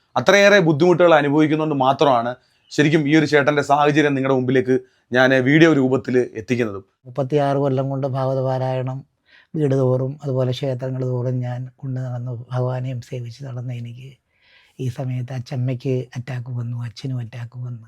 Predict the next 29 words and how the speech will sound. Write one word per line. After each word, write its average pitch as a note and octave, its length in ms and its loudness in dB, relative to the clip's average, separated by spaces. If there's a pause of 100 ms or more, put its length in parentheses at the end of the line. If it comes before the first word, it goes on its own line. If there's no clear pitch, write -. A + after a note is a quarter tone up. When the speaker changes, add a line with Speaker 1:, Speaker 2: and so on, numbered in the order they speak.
Speaker 1:
ചേട്ടൻ്റെ A#2+ 340 0 (220)
ആമാശയം B2+ 480 -2 (220)
റിമൂവ് B2 400 0
ചെയ്ത A#2 180 0 (440)
ആ A2 120 0
ഒരു A#2+ 140 0
സിറ്റുവേഷൻ B2 480 0
ആണ്. G#2 120 -6 (460)
ഇനിയിപ്പം C#3+ 300 4 (120)
തുടർ C#3+ 260 4
ചികിത്സയ്ക്ക് C#3 560 2
ചേട്ടൻ C3+ 260 4
അത് C3 100 4 (140)
അകത്ത് A#2+ 240 -2 (160)
അടച്ച്, A#2+ 280 -4 (1200)
ഇനി C#3 260 0
തുടർ C#3 260 2
ചികിത്സയ്ക്ക് C#3 560 0 (300)
തീർച്ചയായിട്ടും, B2 520 0 (380)
ഏഹ്, A2+ 240 -6 (100)
സഹായം C3 440 4
വേണം. G#2+ 200 -4 (640)
എന്താ A2 160 -2
പറയണ്ടേ, A2 280 0
മരുന്ന് C3 260 4
വാങ്ങിക്കാൻ C3 320 2
പോലുമുള്ള A#2+ 340 2 (220)
സാഹചര്യത്തിലല്ല A2+ 640 0 (100)
നമ്മളല്ലേ? G2+ 340 -4